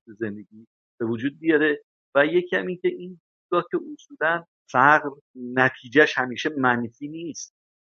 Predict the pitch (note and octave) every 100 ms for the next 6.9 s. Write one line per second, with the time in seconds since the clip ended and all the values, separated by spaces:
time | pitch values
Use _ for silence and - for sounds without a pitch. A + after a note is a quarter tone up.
0 | - - A#2+ A#2+ A#2 - A#2 A2+ B2+ A#2+
1 | A2+ A2 A#2 A#2 A2+ A#2 A2 - - A#2
2 | A2+ A2+ G#2+ G#2+ - G2+ - F#2 - _
3 | _ _ - C#3 D3+ D#3+ - B2+ - B2
4 | A2 G#2+ G#2 A2 - A#2 A2+ B2 A2+ -
5 | B2 _ _ _ _ B2 B2+ B2 G#2+ G#2
6 | B2+ - - - B2 B2+ B2 A#2+